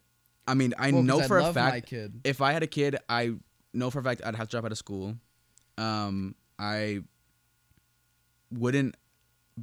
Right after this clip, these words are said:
Speaker 1: have a, I, I'd have to start working. I would not be able to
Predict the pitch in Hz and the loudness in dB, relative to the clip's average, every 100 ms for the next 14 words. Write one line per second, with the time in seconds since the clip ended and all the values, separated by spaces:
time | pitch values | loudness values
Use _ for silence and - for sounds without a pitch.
0 | 107 _ _ 123 127 123 123 113 104 - | -16 _ _ -6 -2 0 0 -2 -6 -10
1 | - 120 120 - 117 107 - 127 127 - | -6 -2 -2 -4 -4 -4 -6 -10 -8 -6
2 | 107 117 123 101 110 120 113 110 104 113 | -4 -4 -6 -6 -4 -2 0 -2 -2 -4
3 | 110 - 104 104 | -4 -4 -4 -6